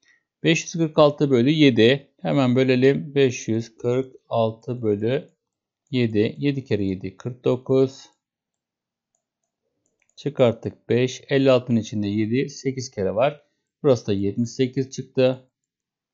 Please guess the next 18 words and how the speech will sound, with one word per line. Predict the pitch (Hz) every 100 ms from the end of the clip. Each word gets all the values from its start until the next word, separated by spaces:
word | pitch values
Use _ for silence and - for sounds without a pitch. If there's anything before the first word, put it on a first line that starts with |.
| _ _ _ _ _ _ _ _ _ -
İki | 147 165
yüz | 156
doksan | 156 143 151 151
dokuz | 147 156 143
bölü | 120 156
yirmi | 147 135 135
üç. | 117 120 143 - - _ _ _ _ _ _ _ _ _
Yirmi | 143 139 156
dokuzun | 151 151 143
içinde | 139 127 120
yirmi | 113 110 107 95
üç. | - -
Bir | 123 127
kere | 135 131
var. | 131 131
Bir | 131 117
kere | - 95 95
üç, | -